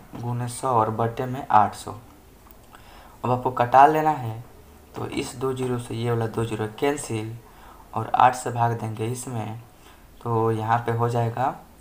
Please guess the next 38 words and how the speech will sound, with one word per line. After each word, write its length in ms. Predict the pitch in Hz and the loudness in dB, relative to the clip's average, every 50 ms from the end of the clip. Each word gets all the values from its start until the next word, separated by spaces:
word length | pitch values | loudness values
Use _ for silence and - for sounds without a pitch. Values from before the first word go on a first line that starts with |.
| - - - - - - - - - | -20 -20 -20 -20 -20 -20 -14 -8 -8
सबसे 240 | 113 - - - 127 | -8 -6 -6 -6 -6
पहले 260 | - 123 120 120 123 | -4 -4 -4 -2 -2
यहाँ 140 | 123 120 120 | -2 -2 -2
पे 100 | - 117 | -2 -4
लिख 160 | 117 120 - | -4 -2 -4
लेते 240 | 120 117 - - 117 | -4 -4 -4 -6 -6
हैं, 180 | 123 131 - - 117 | -6 -6 -6 -6 -6
यहाँ 200 | 117 113 113 113 | -4 -2 -2 -4
पे 140 | 117 - 113 | -4 -6 -10
छः 220 | - - 139 135 | -4 0 2 2
से 140 | 131 - 139 | 2 2 -2
बच 220 | 123 120 117 - - | -4 -4 -6 -6 -6
गया 220 | 127 131 143 160 - - - - - - - - - - - - - - - - - - | -4 -4 -4 -4 -6 -14 -18 -18 -18 -18 -18 -18 -20 -20 -20 -20 -20 -20 -20 -20 -16 -10
और 120 | - 113 113 | -6 -4 -2
यहाँ 240 | 117 117 117 123 120 | -2 -2 -2 -2 -4
पे 120 | 120 117 | -4 -6
हमारा 360 | 117 117 117 120 131 143 - - - - - - | -6 -4 -4 -4 -4 -6 -8 -8 -10 -6 2 4
आठ 280 | - 113 110 104 - 113 | 4 6 6 4 2 0
बच 220 | 95 95 - - - | -6 -6 -6 -10 -10
गया। 220 | - - - - - - - - - - - - - - - - - - - - - - | -12 -12 -12 -14 -16 -20 -20 -20 -20 -20 -20 -20 -20 -20 -20 -20 -20 -20 -20 -20 -18 -14
तो 60 | 123 | -12
सबसे 320 | 117 - 120 120 - - 135 | -8 -6 -6 -6 -4 -4 -4
पहले 300 | 135 135 135 135 135 131 | -2 -2 -2 -2 -2 -2
यहाँ 160 | 131 127 127 | -2 -4 -4
पे 200 | 127 - 127 123 - - | -2 -4 -4 -4 -4 -4
हम 200 | 127 123 120 120 | -2 -2 -2 -2
कटाएंगे, 580 | - 120 117 123 123 - 135 123 123 127 151 165 - - - - - - - - - - - - - - - - - - - - - - - - - - - | -2 2 4 6 6 6 4 0 -2 -2 -2 -4 -8 -14 -20 -20 -20 -20 -20 -20 -20 -20 -20 -20 -20 -20 -20 -20 -20 -20 -20 -20 -20 -20 -20 -20 -20 -16 -10
यहाँ 220 | - 117 120 120 117 | -6 -4 -2 -2 -2
पे 140 | 120 123 - | 2 6 8
आठ 180 | 123 127 131 | 8 8 6
से 200 | - - 139 135 135 131 - - - - - - - - - - - - - | 4 -2 -2 0 0 0 -4 -6 -10 -12 -20 -20 -20 -20 -20 -20 -16 -10 -8
यहाँ 200 | 120 123 120 120 | -6 -4 -4 -4
पे 140 | 117 123 117 | -4 -4 -4
दो 180 | 120 123 135 131 | 0 0 0 0
मरतबे 340 | 135 131 127 - 127 123 | 0 -4 -6 -4 -4 -4
कटाएंगे, 520 | 123 - 117 120 120 120 117 127 131 147 165 - - - - - - - - - - - - - | -4 -2 0 2 2 2 0 -4 -6 -8 -10 -14 -18 -20 -20 -20 -20 -20 -20 -20 -20 -20 -20 -12
दो 160 | 117 120 127 | -6 -6 -6
चौके 400 | 123 123 127 123 117 120 - - | -6 -4 -6 -6 -6 -6 -8 -6